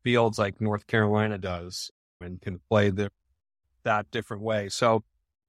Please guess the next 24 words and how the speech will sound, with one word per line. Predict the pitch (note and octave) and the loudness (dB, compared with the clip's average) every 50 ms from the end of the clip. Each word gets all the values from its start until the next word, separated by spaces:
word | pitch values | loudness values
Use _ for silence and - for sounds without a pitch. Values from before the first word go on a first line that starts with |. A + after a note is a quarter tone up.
| _ _ - | _ _ -2
we're | B2 B2 C#3 C#3+ C#3+ | 4 6 6 6 6
doing | B2+ C#3 D3 C#3+ C#3+ C#3 C3+ B2+ B2 | 6 4 6 6 6 6 4 4 2
the | A2+ A2 | 0 0
best | G2+ G#2+ B2 B2+ A#2+ - - | 0 2 0 0 0 -2 -4
we | C3+ B2 A2 | -6 -6 -6
can | - - C3 A#2+ - - A#2+ B2 A#2+ | -6 -10 -12 -12 -10 -12 -10 -8 -6
with | A2+ G#2+ G2 | -6 -6 -6
what | G2 G#2 A#2 A2+ G#2+ | -2 0 0 0 -2
we've | A2 A2 G2+ F#2 F#2 - | -4 -8 -8 -8 -10 -6
got | - A#2+ A2+ A2+ A2+ A2+ A#2 A#2 A2+ _ _ _ | -2 0 2 4 4 4 2 0 -2 _ _ _
and | G#2+ G#2 G2+ G#2 G#2 G#2 G2 G2 F#2 - _ | -12 -8 -6 -4 -4 -4 -4 -6 -8 -8 _
trying | - - - A2+ A2 A2 A2 A2 G#2+ G2+ F#2+ A2 G#2+ | -6 -2 0 2 2 2 2 2 0 0 0 -2 -2
to | G2 G2+ | -2 -4
give | G2 G2 G#2 A2+ A2 G#2 F#2+ | -4 -2 2 2 2 2 0
these | G2 A2 A2 A2 - | -2 -2 -2 -4 -6
kids | - - - A#2 A2 G#2+ G2+ G2+ - - - - - | -8 -6 -2 0 0 2 0 -2 -8 -12 -12 -10 -10
a | G#2 G#2+ | -8 -8
spot | - - - - G#2+ G#2+ A2 A2+ G#2+ _ | -8 -6 -4 0 0 2 0 0 -2 _
to | - A2 G#2+ A2 A#2 - _ _ _ _ _ _ _ _ _ _ | 2 4 4 4 2 0 _ _ _ _ _ _ _ _ _ _
get | - B2 G#2+ - | -6 -6 -6 -6
drills | A2 - A#2 A#2+ B2 B2 A#2+ A2+ A2 - - - _ _ _ _ _ _ _ _ _ | -4 0 2 4 4 4 2 0 -2 -8 -14 -18 _ _ _ _ _ _ _ _ _
done, | - B2+ B2 B2 B2+ B2 B2 B2 A#2 A2 - _ _ _ _ _ _ _ _ _ _ _ _ _ _ _ _ _ _ _ _ _ _ | 0 2 2 2 2 0 0 -2 -4 -6 -6 _ _ _ _ _ _ _ _ _ _ _ _ _ _ _ _ _ _ _ _ _ _
hitting, | _ C3 B2+ B2 B2 A#2+ A#2+ A#2+ A#2 - _ _ _ _ _ _ | _ 2 2 4 2 2 0 -4 -8 -10 _ _ _ _ _ _
pitching, | - - C3+ A2+ - - B2 A#2 A2+ A2+ A2+ G#2+ | 0 0 0 0 0 -2 -2 -2 -4 -4 -8 -10